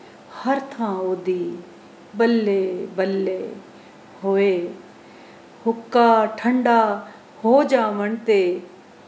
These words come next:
ਜੁੱਸਾ ਵਿੰਨਣ ਵਾਲਾ। ਚਾਹੁੰਦਾ ਏ ਕਿ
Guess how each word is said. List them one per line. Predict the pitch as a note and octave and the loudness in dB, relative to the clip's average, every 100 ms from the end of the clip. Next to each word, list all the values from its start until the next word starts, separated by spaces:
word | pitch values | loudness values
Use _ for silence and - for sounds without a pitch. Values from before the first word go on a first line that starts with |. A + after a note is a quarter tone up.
| - | -16
ਜੁੱਸਾ | A3 A3 A#3 - B3+ A3 G3 F#3 F3+ E3+ | -6 -2 -2 0 0 2 0 -4 -8 -4
ਵਿੰਨਣ | A3+ B3 A#3 A3 G3 F#3 | 0 0 0 0 -2 -4
ਵਾਲਾ। | F3 F3+ G#3 G#3 F3+ - G3+ - - - - - - | 0 2 4 4 2 0 -8 -18 -20 -20 -20 -18 -2
ਚਾਹੁੰਦਾ | A3+ A#3 A#3 A#3 A3+ | 2 4 4 4 4
ਏ | A3 A3 | 4 2
ਕਿ | A#3 - A#3 A3+ | 0 0 2 2